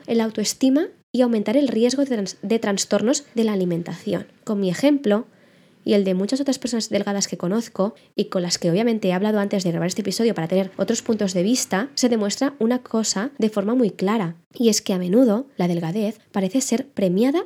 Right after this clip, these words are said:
y criticada en igual medida. Y yo me pregunto, <clears throat> me pregunto, ¿por qué nos atrevemos siempre a decirle a alguien lo delgado que está o lo mucho que ha adelgazado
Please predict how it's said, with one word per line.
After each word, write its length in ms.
y 60
criticada 580
en 100
igual 240
medida. 420
Y 100
yo 80
me 80
pregunto, 600
<clears throat> 640
me 140
pregunto, 560
¿por 200
qué 100
nos 180
atrevemos 420
siempre 680
a 80
decirle 580
a 180
alguien 440
lo 160
delgado 420
que 80
está 440
o 80
lo 140
mucho 340
que 160
ha 80
adelgazado 800